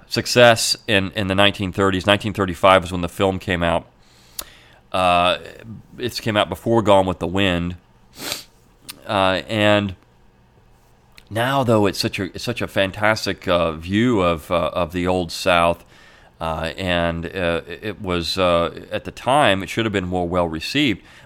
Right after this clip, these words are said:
But it's a contrast to how this, how the South was portrayed in the,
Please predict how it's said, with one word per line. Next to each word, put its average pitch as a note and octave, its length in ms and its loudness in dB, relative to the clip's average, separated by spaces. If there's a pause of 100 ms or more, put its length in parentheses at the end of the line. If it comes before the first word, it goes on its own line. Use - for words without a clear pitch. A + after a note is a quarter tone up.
But A#2 140 4
it's - 120 -6
a A#2 60 -4
contrast D#3+ 680 0
to G#2 120 -2
how C3+ 360 0
this, G#2+ 340 -2 (280)
how E3 140 4
the D#3+ 100 -4
South A#2 380 2
was G2 140 -4
portrayed F#2 760 -2 (540)
in D3 420 0
the, F#2+ 440 -2